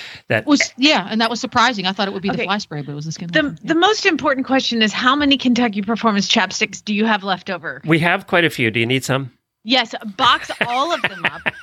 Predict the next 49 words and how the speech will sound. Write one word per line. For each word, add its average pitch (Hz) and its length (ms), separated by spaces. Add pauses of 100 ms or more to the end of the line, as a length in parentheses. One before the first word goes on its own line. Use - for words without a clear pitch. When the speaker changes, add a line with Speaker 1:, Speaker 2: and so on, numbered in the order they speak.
(380)
Speaker 3:
and 240 180
send 254 320
them 226 140
to 226 100
me, 180 320
because - 460
I 269 100
will 311 320
tell 294 260
you 247 220
that 214 220
I 226 120
might, 220 400
you 277 80
know, 285 100
you 277 180
had, 311 200
like, 277 160
a 254 100
little 226 220
table 220 600
and 220 140
you 226 80
had, 226 100
like, 190 180
some 208 300 (300)
samples 214 580
out 196 440
and 185 100
some 208 160
cookies 202 480
and 208 120
some 208 120
Equiderma 196 440
stuff, 185 360
and 185 100
you 180 40
had 175 100
the 202 40
K 196 160
P 190 120
P - 140
chapsticks, 175 600
and 175 80
I 180 60
might 190 380
have 185 100
stolen 165 400
about 147 320